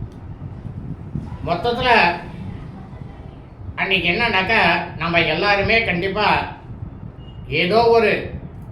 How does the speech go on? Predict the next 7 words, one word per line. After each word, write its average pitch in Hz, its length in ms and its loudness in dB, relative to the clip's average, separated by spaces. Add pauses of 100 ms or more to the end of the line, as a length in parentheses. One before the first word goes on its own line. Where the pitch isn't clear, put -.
(420)
நதியிலையோ 175 500 2 (200)
ஆறுலையோ 175 500 4
போய் 170 220 -2
ஸ்நானம் 165 340 -4
பண்ணணும். 147 320 -6 (1120)
ஸ்நானம் 196 380 -2
பண்ணி 208 260 2